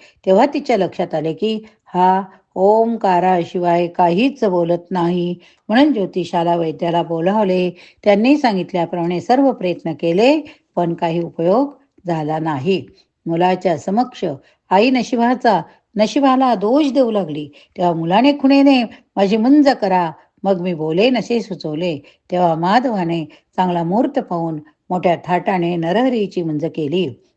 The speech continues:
भिक्षाळीच्या वेळी आईने त्याला भिक्षा माग असे सांगितले. भिक्षा वाढली त्यावेळी नरहरीने चारही वेदांचे प्रारंभ म्हणून दाखविले. लोकांना आश्चर्य वाटले. मुलाने, "मी ब्रह्मचारी राहून वेदाभ्यास करणार आहे,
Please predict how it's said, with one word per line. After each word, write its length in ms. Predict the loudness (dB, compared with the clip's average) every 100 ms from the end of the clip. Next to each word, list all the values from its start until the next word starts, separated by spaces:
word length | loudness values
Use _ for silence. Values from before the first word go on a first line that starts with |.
| _ -6
भिक्षाळीच्या 640 | -6 2 2 2 2 2
वेळी 160 | 2 0
आईने 420 | 0 -4 -2 -2
त्याला 320 | 0 2 0 -2 -20 _
भिक्षा 340 | -4 -4 2 0
माग 240 | 2 2
असे 240 | 0 0 -2
सांगितले. 540 | 2 0 -2 -6 -8 -14 _ -2
भिक्षा 360 | -2 0 2
वाढली 400 | 4 4 2 0
त्यावेळी 340 | 0 2 2 0
नरहरीने 600 | -2 0 -2 -2 -4 -6 -10 _ _
चारही 420 | 2 2 2 -2
वेदांचे 500 | -2 0 0 0 -2
प्रारंभ 460 | -4 -2 -2 -2 -4
म्हणून 260 | -4 -4 -2
दाखविले. 800 | -4 -4 -6 -4 0 0 -2 -10 -20 -4
लोकांना 520 | 0 0 0 -2 -2
आश्चर्य 420 | -4 -8 -4 -2 0
वाटले. 400 | -2 -2 -4 -4 -8 _ _ -2
मुलाने, 360 | 0 2 2
"मी 160 | 2 2
ब्रह्मचारी 720 | 2 0 2 2 2 4 4
राहून 260 | 4 4 2 -6 _ -2
वेदाभ्यास 520 | 2 4 4 4 2
करणार 380 | 2 0 4 2
आहे, 220 | 2 -2